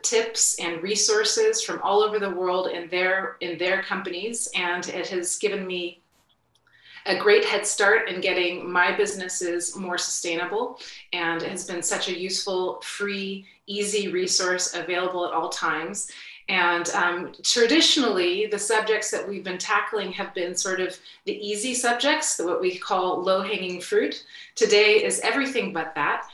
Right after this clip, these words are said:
Um, if we're going to stick with metaphors, we're reaching for the stars. But of course, um, it's a big ticket item because when, if you've got, done any work in terms of carbon accounting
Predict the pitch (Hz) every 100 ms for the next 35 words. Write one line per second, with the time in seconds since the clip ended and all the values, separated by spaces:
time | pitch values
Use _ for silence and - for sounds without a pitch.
0 | - - - 185 175 175 - 202 196 190
1 | 196 196 - 214 208 202 196 180 185 185
2 | 165 170 - 175 165 214 - 226 - 175
3 | 170 - 151 135 151 - - - - -
4 | - 180 208 208 202 - 226 220 - -
5 | 202 180 170 156 151 - - - _ -
6 | - - _ 233 - 226 - 269 262 -
7 | 196 - 170 156 151 147 196 196 190 -
8 | 185 175 170 - - - _ _ 196 208
9 | - 208 208 220 202 - 202 - 208 202
10 | 220 247 - 196 202 - 202 185 - 190
11 | 185 180 175 165 - 175 160 147 - 254
12 | 269 196 202